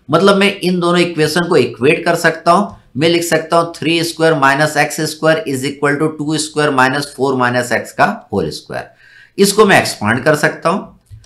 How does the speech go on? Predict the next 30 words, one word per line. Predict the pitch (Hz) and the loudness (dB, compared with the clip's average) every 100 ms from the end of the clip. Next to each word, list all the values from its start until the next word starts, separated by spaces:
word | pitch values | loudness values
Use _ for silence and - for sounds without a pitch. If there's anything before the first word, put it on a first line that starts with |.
| - | -8
इसको | 135 - 170 | -6 -2 2
मैं | 151 | 2
एक्सपांड | - - 139 156 | 2 0 0 2
करूंगा, | 160 160 160 | 2 2 0
तो | 165 | 2
ये | 160 - 143 156 | 0 0 0 0
a | |
माइनस | 151 151 156 110 | 2 2 0 0
b | 143 | -2
का | 147 156 | 4 2
होल | 151 127 143 | 4 0 0
स्क्वायर | - 156 151 | -2 2 4
वाला | 151 | 4
फॉर्म | 156 151 147 160 | 4 2 0 0
है, | 190 - - _ - - | -6 -10 -20 _ -14 -2
that | 143 170 | 0 0
is | 156 147 | -2 0
ए | 156 160 | 0 0
स्क्वायर | - 156 156 | 0 2 4
माइनस | 135 139 156 156 | 4 4 2 0
टू | 147 156 | -2 4
ए | 151 | 4
बी | 147 | 4
प्लस | 156 151 143 | 0 -2 -2
बी | 98 139 156 | 0 0 0
स्क्वायर। | - 175 202 - - _ | -2 -2 -2 -6 -20 _
तो | 151 | 0
ये | 156 | 2
आपका | 151 156 | 2 2
आएगा | 147 160 156 | 2 2 0